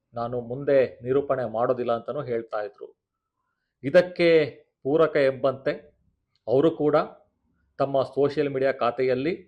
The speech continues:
ಹಂಚ್ಕೊಂಡಿದ್ರು, Bigg Boss-ಗೆ ಧನ್ಯವಾದ ಕೂಡ ತಿಳಿಸಿದ್ರು.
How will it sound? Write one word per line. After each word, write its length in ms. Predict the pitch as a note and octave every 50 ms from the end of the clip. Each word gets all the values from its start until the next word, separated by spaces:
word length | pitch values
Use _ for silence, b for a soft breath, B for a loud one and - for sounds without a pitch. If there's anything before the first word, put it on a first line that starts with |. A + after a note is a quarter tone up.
| _ _ _ _ _ -
ಹಂಚ್ಕೊಂಡಿದ್ರು, 680 | C3 D#3+ F3 - - G3 G3 F3 C3+ A2+ F2+ - - - - _ _ _ _ _ _ _ _ _ _ _ _ _ _ _ C#3
Bigg 140 | C#3 C3+ C3 B2+
Boss-ಗೆ 320 | C#3+ C#3+ C3+ - - D#3 C3
ಧನ್ಯವಾದ 380 | - A#2 B2+ C3 C3+ B2+ B2+ B2+
ಕೂಡ 220 | - - C3 C3+
ತಿಳಿಸಿದ್ರು. 540 | C#3+ C#3 - B2 - - A#2 F#2+ - - -